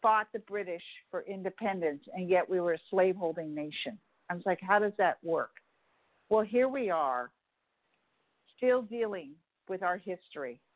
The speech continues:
in a real way, and we're all waking up to it in time for the Pluto return. So, and we have to really,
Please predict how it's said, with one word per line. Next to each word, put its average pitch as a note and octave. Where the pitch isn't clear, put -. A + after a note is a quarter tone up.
in F#3
a F3+
real A3
way, D#3
and F#3
we're F3
all A3
waking G#3+
up F#3
to F3+
it -
in F3+
time F3+
for F#3
the E3+
Pluto E3
return. C#3
So, F#3+
and A3
we B3
have D4
to D#4
really, B3+